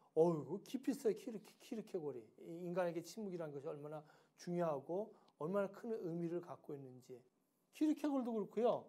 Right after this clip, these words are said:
성경에서도 보면, 어, 성경에서도 보면 예수가 등장하기 이전에 그 이런 그저 역사가 있죠. 이제 창세기라는 이제 원 역사가 있고 요것이 이제 판넨베르크가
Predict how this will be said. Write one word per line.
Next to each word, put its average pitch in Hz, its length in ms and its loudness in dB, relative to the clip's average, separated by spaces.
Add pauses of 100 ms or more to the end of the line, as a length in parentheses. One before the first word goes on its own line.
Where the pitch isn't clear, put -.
(340)
성경에서도 277 640 2
보면, 180 640 2 (920)
어, 170 100 -6
성경에서도 233 580 0
보면 214 340 0 (380)
예수가 233 460 6
등장하기 196 600 4
이전에 165 520 0 (460)
그 120 1300 -12
이런 165 300 -6
그저 143 480 -8 (880)
역사가 170 560 2
있죠. 220 440 -4 (120)
이제 147 260 -12 (440)
창세기라는 202 600 -2
이제 170 100 -4
원 156 260 0
역사가 156 400 -4
있고 139 500 -6 (420)
요것이 160 360 -6
이제 160 180 -8
판넨베르크가 202 1040 4